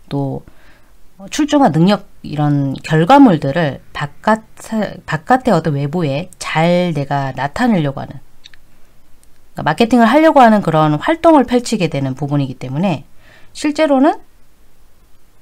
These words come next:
변화가 작은 분들은 크게 뭐 타격은 없을 것 같고요. 특히 직장인분들도 타격은 없습니다. 그런데 어쨌든 금운동으로 이렇게 이어지게 된다면,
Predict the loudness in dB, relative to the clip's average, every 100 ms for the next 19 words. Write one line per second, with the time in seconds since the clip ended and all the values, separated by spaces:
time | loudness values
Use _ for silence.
0 | -10 -2 0 2 0 -2 -2 0 2 0
1 | 0 -2 -4 -12 -18 -12 -8 -2 2 2
2 | 0 -4 -10 -8 -2 0 0 -2 -6 -8
3 | -8 -8 -10 -8 -10 -12 -20 -20 -20 -16
4 | -12 -8 -8 0 4 6 4 0 -6 -8
5 | -8 -10 -14 -10 -6 -6 -6 -8 -10 -10
6 | -10 -16 -20 -20 -12 -8 -6 -4 -6 -8
7 | -18 -20 -20 -14 -10 -8 -8 0 4 4
8 | 4 2 0 0 -4 -6 -10 -12 -10 -8
9 | -2 -2 -2 -6 -8 -8 -6 -4 -4